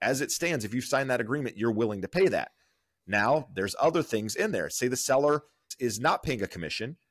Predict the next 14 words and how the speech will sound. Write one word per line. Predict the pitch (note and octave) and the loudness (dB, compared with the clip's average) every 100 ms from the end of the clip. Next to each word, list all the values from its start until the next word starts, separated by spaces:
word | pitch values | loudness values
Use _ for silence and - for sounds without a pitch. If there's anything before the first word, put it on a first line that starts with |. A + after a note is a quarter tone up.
| - | -4
We've | A2+ C3+ | -2 0
agreed | A#2 A2 B2 A#2 | 0 0 0 0
that | E2+ | -2
my | G2 A#2+ | 0 -2
compensation | D#3+ C#3 B2 G#2 A2 - | 0 -2 -2 -4 -6 -6
is | - | -8
two | B2 | -6
and | G#2 | -4
a | |
half | G2 F#2 | -2 -4
percent. | - - G#3 D3 - _ _ _ - | -6 -4 0 0 -2 _ _ _ -2
Well, | B2 - | -2 0
if | G3 G#3+ | -2 -2
you've | G#3 F#3+ D3 | -4 -4 -6